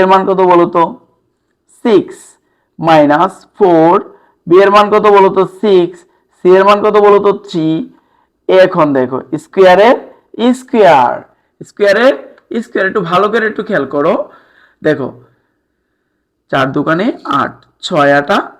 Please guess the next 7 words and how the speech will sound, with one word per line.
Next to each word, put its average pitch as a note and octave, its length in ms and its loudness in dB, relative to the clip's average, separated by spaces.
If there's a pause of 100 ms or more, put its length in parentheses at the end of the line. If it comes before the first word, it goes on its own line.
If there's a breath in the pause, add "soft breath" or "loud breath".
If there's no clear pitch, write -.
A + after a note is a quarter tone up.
(200)
আটচল্লিশ। C#3+ 600 -6 (100)
দেখো, C#3 180 -8 (260)
আটচল্লিশ C3 680 -6 (240)
মাইনাস C3+ 460 -6 (680)
চার D3+ 180 0 (100)
ছয় G#3 180 0 (120)
চব্বিশ, F3 480 -4